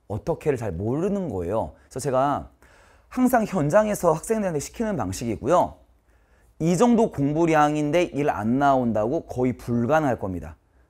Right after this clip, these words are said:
제가 현실 가능한, 근데 영어는 절평이에요.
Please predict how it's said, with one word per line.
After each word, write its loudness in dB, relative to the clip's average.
제가 0
현실 0
가능한, 0
근데 2
영어는 4
절평이에요. 0